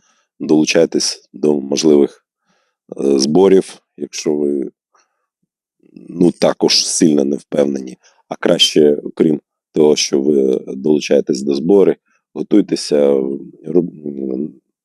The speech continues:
набирайте навички, так, з тактичної медицини, набирайте навички, е, ведення, е, роботи зі зброєю, ведення якихось простих дій, як військовий.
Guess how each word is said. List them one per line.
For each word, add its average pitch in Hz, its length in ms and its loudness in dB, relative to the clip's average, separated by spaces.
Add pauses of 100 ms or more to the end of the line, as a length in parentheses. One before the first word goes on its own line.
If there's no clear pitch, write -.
(460)
набирайте 85 460 2
навички, 73 680 -2 (460)
так, - 120 -6
з - 80 -14
тактичної - 500 0
медицини, 73 540 -2
набирайте 76 460 0
навички, 71 520 -2
е, 64 720 2 (460)
ведення, 71 680 -2 (1200)
е, 73 540 -4 (140)
роботи 82 380 0
зі 73 140 -2
зброєю, 90 440 2
ведення 73 340 -2
якихось 69 520 -10 (480)
простих - 420 0 (300)
дій, 214 320 4 (760)
як 85 180 0 (720)
військовий. 85 600 2